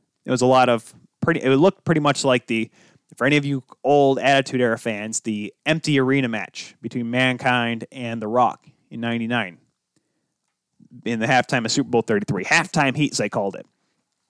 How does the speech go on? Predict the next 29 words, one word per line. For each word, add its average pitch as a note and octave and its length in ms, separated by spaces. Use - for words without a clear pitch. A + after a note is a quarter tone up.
If A#2 140
you A#2+ 60
guys B2 220
remember A#2+ 260
that, D#3+ 460
then B2+ 140
yes, - 440
it - 80
was G#2+ 160
kinda B2+ 160
like B2 140
that. G#2+ 160
They F2+ 100
filmed C3 300
it C3+ 60
all C3 140
prior B2+ 420
to G#2 220
because, G#2 340
well, G2 200
you A2+ 160
had G2 280
to G2 140
make A2 160
sure C3 180
it A#2 60
looked B2+ 300
good. B1+ 220
So A2 360